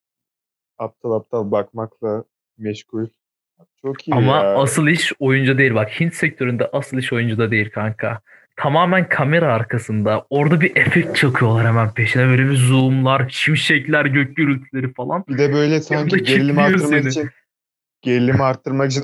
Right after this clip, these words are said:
Speaker 1: "Aa!" diye bir
Speaker 2: <laughs>
Speaker 1: arkadan bir sahne geliyor.
Speaker 2: Kilise müzikleri tarzı.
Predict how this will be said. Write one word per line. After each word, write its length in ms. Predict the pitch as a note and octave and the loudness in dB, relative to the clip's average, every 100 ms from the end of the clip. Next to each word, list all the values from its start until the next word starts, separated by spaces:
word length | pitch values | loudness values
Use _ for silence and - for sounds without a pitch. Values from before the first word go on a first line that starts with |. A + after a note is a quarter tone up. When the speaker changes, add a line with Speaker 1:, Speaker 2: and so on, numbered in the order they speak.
| - | 0
Speaker 1:
"Aa!" 1000 | C#3+ B3 A3 F#3 F#3 F#3+ F#3 F#3 F#3+ F3 | 2 4 4 4 4 4 4 4 2 2
diye 200 | E3+ D#3+ | 2 4
bir 260 | E3 E3 D#3+ _ - | 2 2 -2 _ -2
Speaker 2:
<laughs> 140 | F#3+ | 0
Speaker 1:
arkadan 500 | C3+ - - D3 C#3+ | 2 2 2 0 0
bir 80 | D#3+ | 0
sahne 440 | B2+ C3 F3 F#3 D#3+ | 2 2 2 2 2
geliyor. 720 | D3+ C3 D3 B2 C3+ G3+ A#3+ - - _ _ _ _ - C#4 C4 - | 2 2 2 2 2 2 0 -4 -20 _ _ _ _ -4 -2 -4 -6
Speaker 2:
Kilise 400 | - D#3+ D3+ E3+ | -4 -2 0 0
müzikleri 540 | E3+ D#3 E3 E3+ E3 D3+ | 0 0 -2 0 0 0
tarzı. 540 | E3 D#3 D3 D#3 F#3+ | 0 0 -2 -4 -4